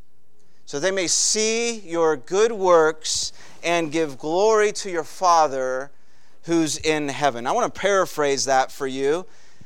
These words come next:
Take your faith public.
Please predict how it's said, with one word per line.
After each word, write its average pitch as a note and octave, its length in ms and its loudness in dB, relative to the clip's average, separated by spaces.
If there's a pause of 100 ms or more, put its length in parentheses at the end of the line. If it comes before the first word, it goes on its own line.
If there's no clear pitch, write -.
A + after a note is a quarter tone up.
(1800)
Take - 640 0 (440)
your G3 760 2 (300)
faith - 840 -2 (380)
public. A#2 720 -4